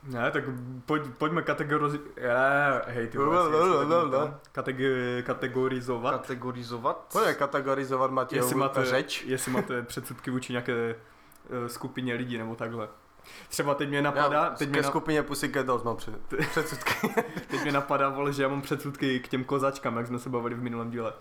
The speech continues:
Speaker 1: To jako nezvládám.
Speaker 2: Real, no vlastně jo, vlastně jo.
Speaker 3: Mhm.
Speaker 2: Kozačky až pod kozy. Ano.
Speaker 1: Yes.
Speaker 2: Jak jsou nad kolena, tak dobré, ale pod kozy jsou na hovno, víš proč?
Speaker 1: Proti revma.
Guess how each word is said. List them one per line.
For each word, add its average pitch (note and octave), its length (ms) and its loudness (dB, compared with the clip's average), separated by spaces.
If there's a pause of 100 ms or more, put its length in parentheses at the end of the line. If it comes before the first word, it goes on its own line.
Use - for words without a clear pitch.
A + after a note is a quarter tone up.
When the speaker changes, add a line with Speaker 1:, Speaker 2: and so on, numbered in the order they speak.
(140)
Speaker 1:
To C#3 80 2
jako C3+ 200 0
nezvládám. C#3 380 2
Speaker 2:
Real, E3 200 4
no B2+ 120 4
vlastně C3 320 2
jo, C3+ 300 4
vlastně A#2+ 300 -2
jo. A#2+ 260 0 (120)
Speaker 3:
Mhm. C3+ 100 -4
Speaker 2:
Kozačky D3 400 2
až C#3 100 2
pod C#3 180 -6
kozy. B2+ 280 -2 (200)
Ano. C3+ 80 4
Speaker 1:
Yes. - 320 -2 (260)
Speaker 2:
Jak C3+ 180 0
jsou E3+ 120 4
nad D#3+ 160 2
kolena, D#3+ 260 4
tak C#3+ 120 -2
dobré, D#3 180 2
ale B2 200 4
pod D3 180 -4
kozy C#3 220 -4
jsou C3+ 140 -2
na B2+ 100 2
hovno, A2+ 340 0
víš A2+ 140 -18
proč? - 0 - (160)
Speaker 1:
Proti C#3 200 2
revma. B2+ 340 0